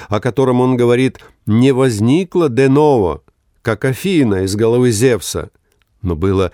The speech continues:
издревле возвещено законом и пророками в том смысле, что закон показывает нашу абсолютную неспособность своими силами добиться награды от Бога.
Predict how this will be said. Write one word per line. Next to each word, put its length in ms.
издревле 1040
возвещено 800
законом 720
и 80
пророками 680
в 60
том 180
смысле, 460
что 260
закон 680
показывает 680
нашу 360
абсолютную 920
неспособность 1200
своими 460
силами 520
добиться 440
награды 520
от 120
Бога. 480